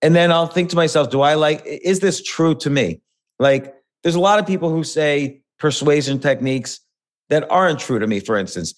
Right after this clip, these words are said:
Like, "Oh, when you're in a meeting, cross your legs and see if they're crossing their legs and mimicking you. And at that point, you should start negoti-,"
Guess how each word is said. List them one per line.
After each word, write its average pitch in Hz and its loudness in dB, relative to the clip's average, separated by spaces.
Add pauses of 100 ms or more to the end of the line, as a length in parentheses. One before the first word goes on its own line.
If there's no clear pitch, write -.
(200)
Like, - 2
"Oh, 165 4
when 147 2
you're 147 0
in 151 -2
a - 0
meeting, 139 0 (340)
cross 156 0
your 143 0
legs 127 0
and 127 -4
see 147 0
if 139 -2
they're 139 2
crossing 131 0
their 135 4
legs 120 0 (300)
and 127 2
mimicking 143 2
you. 123 6
And 123 2
at 123 0
that 139 0
point, 135 -2
you 120 0
should 120 -4
start 123 0
negoti-," 123 0